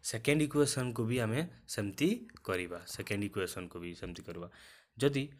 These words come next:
ଏଇ କେସ୍ରେ ଦେଖ, ଏକ୍ସର ଭ୍ୟାଲୁ ଆମେ ଯଦି ୱାନ୍ ପକେଇଲେ, ଏକ୍ସର ଭ୍ୟାଲୁ କେତେ ପକେଇଲେ ରେ? ୱାନ୍। ଏକ୍ସର ପେ-, ଭ୍ୟାଲୁ ଯଦି ୱାନ୍ ପକେଇବା, ମନେ ମନେ ଭା-, ଭାବିଦିଅ, ଦୁଇ ଏକେ ଦୁଇ ହେଇଯାଉଛି, ତାପରେ ମାଇନସ୍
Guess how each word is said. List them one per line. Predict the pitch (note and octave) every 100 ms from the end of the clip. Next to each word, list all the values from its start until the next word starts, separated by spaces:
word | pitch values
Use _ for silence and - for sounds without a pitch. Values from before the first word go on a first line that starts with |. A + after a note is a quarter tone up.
| _ _ _ -
ଏଇ | B2
କେସ୍ରେ | D3+ C#3+ D3+
ଦେଖ, | D3 B2 B2 C3+ - - _ -
ଏକ୍ସର | A#2 C#3 - D3
ଭ୍ୟାଲୁ | C3+ C3+ C#3
ଆମେ | C3 B2+
ଯଦି | B2+ B2+ B2+
ୱାନ୍ | A2 G2+ A2+ A#2+ A#2+
ପକେଇଲେ, | F2+ F#2 F#2 G2 G#2 G2 F#2+ G2+
ଏକ୍ସର | A2+ - A#2
ଭ୍ୟାଲୁ | A2+ A2+
କେତେ | A2+ A2+
ପକେଇଲେ | A#2+ A#2+ B2+ C3
ରେ? | C#3 G3+ A3+ - - - -
ୱାନ୍। | G2 F2+ F2+ - - -
ଏକ୍ସର | G#2 - B2
ପେ-, | A2+ A#2+ A2 - - -
ଭ୍ୟାଲୁ | A2 A2+ B2
ଯଦି | B2 A#2+
ୱାନ୍ | A#2 A#2+
ପକେଇବା, | A#2 B2 A#2+
ମନେ | A#2 A#2
ମନେ | B2 B2
ଭା-, | A2+ A#2 A#2+
ଭାବିଦିଅ, | A2 A2+ C3 B2+ F#2+ - - - _ - - -
ଦୁଇ | A2+ A#2 A#2
ଏକେ | A#2 D3 G3 A3 - - G#2+
ଦୁଇ | A2+ A2
ହେଇଯାଉଛି, | G#2+ G#2+ G#2 G2+ G2+ G#2 - - _
ତାପରେ | A#2 A#2 C#3+ F#3+ G#3+ - _ _ _ -
ମାଇନସ୍ | G#2 G#2+ A#2+ F#3+